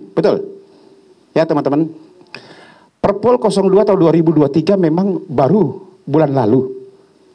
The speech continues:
disahkan. Ini perubahan dari Perpol kosong lima tahun dua ribu dua satu. Sebelumnya ada lagi Perpol kosong sembilan tahun dua ribu dua belas. Di dalam pasal itu,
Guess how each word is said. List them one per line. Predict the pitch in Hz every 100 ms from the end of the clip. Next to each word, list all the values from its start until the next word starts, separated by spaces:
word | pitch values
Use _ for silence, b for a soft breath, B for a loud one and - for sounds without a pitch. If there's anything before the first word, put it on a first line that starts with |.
| -
disahkan. | - 98 98
Ini | - 185 196
perubahan | 143 139 170 156
dari | 117
Perpol | 131 - 156 160
kosong | 139 139 123
lima | 117 139 156
tahun | 123 117
dua | 110
ribu | 107 131
dua | 113 104
satu. | 101 90 90 87 - B B B B B
Sebelumnya | - 190 165 185 208
ada | 147
lagi | 139 156
Perpol | - - - 165
kosong | 165 143 147 127
sembilan | 139 135 135 151 160 151
tahun | 143 120
dua | 117
ribu | 110 127 139
dua | 107
belas. | 113 120 - - - b b b b b b b b _ _ _ _ _ -
Di |
dalam | 180 202 220 -
pasal | 196 196 220 -
itu, | 233 - 113 156 233